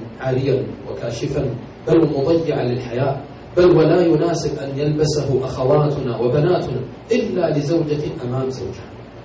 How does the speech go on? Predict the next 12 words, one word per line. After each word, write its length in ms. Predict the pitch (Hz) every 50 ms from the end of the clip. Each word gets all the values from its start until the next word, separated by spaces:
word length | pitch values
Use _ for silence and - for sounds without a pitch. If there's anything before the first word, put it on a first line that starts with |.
| - - - - - -
وما 200 | - 139 160 185
يحصل 420 | 214 226 226 - - - - 151 139
اليوم 300 | 131 131 131 123 - 127
من 120 | 113 110 107
هذه 260 | - 165 160 143 131 135
المخالفات، 720 | 127 123 117 - 131 120 120 117 113 - 127 127 123 - - - - - - - - - - -
أنا 180 | 180 170 185 180
أسأل 300 | 180 - - - 160 147
الله 320 | 147 143 151 147 135 139
أن 40 | -
يهدي 220 | 139 135 - - 127
خواتي 540 | - - 123 123 139 139 135 127 - -